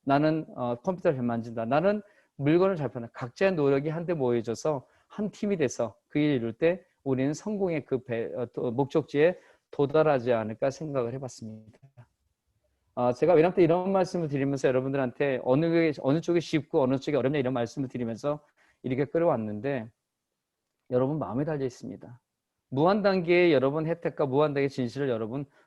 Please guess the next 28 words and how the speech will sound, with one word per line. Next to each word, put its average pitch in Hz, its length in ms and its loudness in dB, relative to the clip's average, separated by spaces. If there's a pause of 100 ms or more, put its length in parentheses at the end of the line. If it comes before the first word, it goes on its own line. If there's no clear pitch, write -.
분명히 151 440 0
아셔야 127 300 -2
됩니다. 113 340 -8 (340)
여러분이 202 380 6
그냥 175 240 2
있는다 151 260 4
해서 147 180 0
무한 147 260 2
단계의 143 520 0 (240)
혜택을 170 340 0
누릴 120 200 -2
수 135 120 -6
없습니다. 117 580 -10 (640)
여러분이 160 380 4
열심히 143 400 2
할 165 200 -2
때, 123 220 2 (400)
열심히 170 400 4
뛰어다닐 143 580 2
때 131 260 4 (340)
무한 151 360 2
단계의 135 460 0
위-, 123 240 -2
어, 107 320 -2
혜택을 170 340 0
누리고 131 460 -2 (220)
거기서 135 380 2
오는 156 400 -2